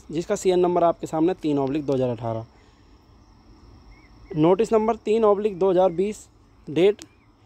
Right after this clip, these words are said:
दस दो दो हज़ार बाईस, sorry, बीस, finally provisional panel जारी किया गया था दोस्तों। दोस्तों, ये पहले एक, एक रूप से provisional panel जारी किया था और उसका notice number ये था और वो दस दो दो हज़ार बाईस को जारी किया गया था।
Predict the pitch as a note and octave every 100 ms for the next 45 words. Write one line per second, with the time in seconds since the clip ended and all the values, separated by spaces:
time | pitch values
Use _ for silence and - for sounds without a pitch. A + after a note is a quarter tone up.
0 | _ _ C#3 F3 G3+ - - F3 D3+ F#3+
1 | F3+ F3 E3+ F3+ D3+ D#3+ E3 D#3 - A2+
2 | A#2 - D3+ D3+ C3+ F#3 G3+ - _ -
3 | _ - E3 F#3+ G#3+ F#3+ F#3 G3 G3 F#3
4 | F3+ E3 D3+ C3 C3+ B2 B2 A#2+ A#2+ G#2+
5 | B2+ - _ _ _ - G3+ C4+ C4+ -
6 | G3+ A#3 A#3 G#3+ G#3 - - G3 G3+ G#3
7 | F#3 G#3+ F3+ F3+ G3 G3+ G3 G3 F#3 E3+
8 | F3 F#3 F3 F3+ A#3 - - - _ -
9 | F3 D#3 D#3 F3+ - G#3+ G3+ G3 F#3 G3
10 | G3 F3 F3+ F3+ B3+ - _ _ _ D#3
11 | E3+ F#3+ D#3 G3+ - - D#3 F#3+ F3+ D#3+
12 | E3 D3+ D#3 D#3 D3+ D#3+ E3 E3+ D#3 D3+
13 | F#3+